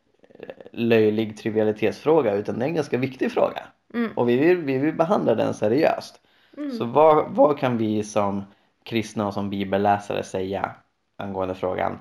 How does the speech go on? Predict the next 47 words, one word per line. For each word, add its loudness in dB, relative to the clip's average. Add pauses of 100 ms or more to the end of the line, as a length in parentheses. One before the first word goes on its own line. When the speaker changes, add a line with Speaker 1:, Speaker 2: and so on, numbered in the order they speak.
(460)
Speaker 1:
kommer 2 (240)
just -6
mitt -2
specifika -8
djur, -2
finns -2
det -4
en -4
chans -2
att -10
jag 0
kommer -8
möta -4
det, -2 (320)
eh, -8 (200)
det -2
djuret -4
i -6
himlen? -4 (600)
Speaker 2:
Ja. -10 (1000)
Speaker 1:
Och, 0
eh, 6 (200)
<clears throat> -8
då -6
behöver 8
vi 4
skilja 4
på 2
vad 6
vi 6
vill 4
och 2
vad 2
vi 0
vet. -4
Så -4
jag 0
tror 0
ganska 2
många 2
kan -4
vara -2
överens -4
om -6
att -6
vi 0
vill 2